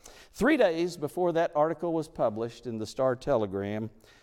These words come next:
on Sunday, September twenty-sixth, nineteen ninety-nine, Ms. McCarty died of liver cancer. And although that remarkable gift she gave, gained for her before she died a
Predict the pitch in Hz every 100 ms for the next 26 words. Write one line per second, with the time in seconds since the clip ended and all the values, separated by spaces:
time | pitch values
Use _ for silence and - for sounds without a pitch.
0 | _ 98 95 - 160 160 - 151 - 147
1 | 139 - 151 143 - 107 101 - 110 117
2 | - 113 110 117 120 107 95 98 101 110
3 | 113 110 127 104 92 95 - _ _ _
4 | _ _ _ 117 113 120 113 123 113 101
5 | - 71 - - - _ _ _ _ _
6 | _ _ _ _ _ _ _ _ - -
7 | _ - _ _ _ _ _ 175 247 277
8 | 269 220 - - 190 214 247 196 190 233
9 | - 175 156 143 185 - - 131 107 113
10 | 110 135 139 131 - - _ 123 151 175
11 | 180 170 131 143 135 120 - 160 123 135
12 | 113 - 156 - 139 117 127 139 123 110
13 | 107